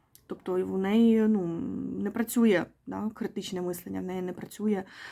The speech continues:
аналіз, да, тобто вона готова бути відомою куди завгодно. Сонце, да, будить нас півник, каже: «Прокидайтеся,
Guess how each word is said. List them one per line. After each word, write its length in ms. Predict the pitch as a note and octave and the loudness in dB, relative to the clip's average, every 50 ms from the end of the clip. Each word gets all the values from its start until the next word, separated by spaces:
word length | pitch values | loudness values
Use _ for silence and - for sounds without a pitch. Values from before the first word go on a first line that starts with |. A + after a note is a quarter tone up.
| - - _ | -20 -14 _
аналіз, 560 | - F#3+ F#3+ F3 F3+ G3+ G3+ G3 F#3 F3+ F#3 | -6 -2 0 2 2 2 2 0 -2 -4 -6
да, 200 | F3 F3+ G3+ A3 | -6 -6 -6 -6
тобто 280 | - - - - F3+ | -6 -10 -14 -16 -14
вона 340 | F#3 F#3+ F#3 F#3 G3 A3+ A3+ | -10 -8 -6 -4 -2 0 0
готова 360 | G#3 G#3 G#3+ - G#3+ G#3+ G3+ | 0 0 -2 -2 -2 -2 -2
бути 340 | F#3+ F#3 G3+ G#3 G#3 - G3+ G3 G3 G3 G3 F#3+ F#3+ F#3+ F#3+ F#3+ F#3+ F#3 F3+ - | -4 -4 -4 -4 -4 -4 -6 -6 -4 -4 -4 -4 -4 -4 -4 -4 -6 -6 -8 -8
відомою 760 | - - F#3+ F#3 G3 A#3+ G3 G#3 G#3+ A#3 B3 A#3+ A3+ A3 A3 | -8 -8 0 4 4 6 6 8 8 8 8 8 6 4 0
куди 240 | - F#3+ F#3 G3+ G#3 | -4 -6 -6 -6 -6
завгодно. 500 | G3+ G3+ F#3+ F#3 F#3+ - - F#3+ G3 - G#3+ - _ - - - - - - - _ | -6 -6 -8 -10 -10 -12 -12 -12 -12 -14 -16 -16 _ -20 -20 -20 -20 -20 -20 -20 _
Сонце, 520 | - - - - C#4 C4+ C4+ B3+ C4 F#3+ F3+ | -10 -2 4 6 8 8 8 6 4 0 -6
да, 220 | F#3+ G3 A3+ A#3 | -4 -2 0 0
будить 360 | G#3+ A3 A#3 G3 F#3+ F3+ - | 0 0 0 0 0 -2 -4
нас 360 | F#3 F3 F3 - - - - _ _ _ _ _ _ _ _ _ | -6 -14 -12 -12 -14 -16 -20 _ _ _ _ _ _ _ _ _
півник, 440 | - A#3+ D4+ E4 D4+ D4 C#4 - - _ _ _ _ _ _ _ _ _ _ _ _ _ _ _ _ | 0 4 6 6 6 6 4 2 -6 _ _ _ _ _ _ _ _ _ _ _ _ _ _ _ _
каже: 220 | - F#3+ E3+ F3+ | -12 -10 -10 -8
«Прокидайтеся, 760 | F3 G3 G#3 - - F3+ F#3 A#3 D#4 D#4+ - C4+ - - B3 | -8 -8 -8 -8 -6 -2 0 0 0 -2 -4 -6 -6 -6 -6